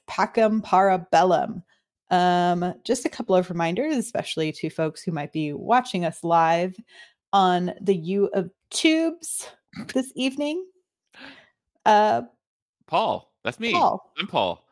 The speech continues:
Speaker 2: I'm
Speaker 1: What,
Speaker 2: Paul.
Speaker 1: what
Speaker 2: Uh,
Speaker 1: are
Speaker 2: hey,
Speaker 1: some reminders we have?
Speaker 2: uh, some reminders. Uh, hey, if you, uh, if you wanna subscribe to our podcast, uh, we're on Apple, Spotify, and YouTube. All links are at star trek pod dot co. And if you love or like or tolerate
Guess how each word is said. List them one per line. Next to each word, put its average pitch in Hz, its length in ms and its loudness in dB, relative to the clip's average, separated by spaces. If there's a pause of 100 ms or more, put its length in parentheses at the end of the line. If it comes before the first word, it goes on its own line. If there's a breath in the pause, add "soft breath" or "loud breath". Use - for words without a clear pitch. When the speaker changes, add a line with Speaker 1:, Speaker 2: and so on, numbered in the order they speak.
(140)
Speaker 2:
I'm 156 100 -2
Speaker 1:
What, 330 100 8
Speaker 2:
Paul. 98 100 -2
Speaker 1:
what - 160 4
Speaker 2:
Uh, 320 40 0
Speaker 1:
are - 20 2
Speaker 2:
hey, - 100 2
Speaker 1:
some 277 120 0
reminders 180 460 2
we 165 100 -2
have? 170 220 -4 (120)
Speaker 2:
uh, 117 260 2
some 175 180 -6
reminders. 131 480 0
Uh, 98 160 0
hey, 165 240 -4
if 95 240 -10
you, 117 260 -4
uh, 101 680 0
if 101 180 -14
you 110 100 -8
wanna 117 160 -2
subscribe 113 480 -2
to 113 100 -8
our 110 100 -2
podcast, 139 540 -6 (160)
uh, 92 320 -2
we're 95 160 -4
on 92 140 -4
Apple, 123 340 -4
Spotify, 113 720 -6
and 98 120 -8
YouTube. 127 360 -10 (380 soft breath)
All 98 240 0
links 95 300 -12
are 90 100 -2
at 87 140 -2
star 95 240 -6
trek - 200 -10
pod 92 260 -2
dot 85 200 -6
co. 143 340 -10 (300 soft breath)
And 98 140 -4
if 95 120 -6
you 98 120 -10
love 98 380 -4 (100)
or 95 180 -4
like 90 460 -8
or 90 340 -4 (140)
tolerate 101 460 -2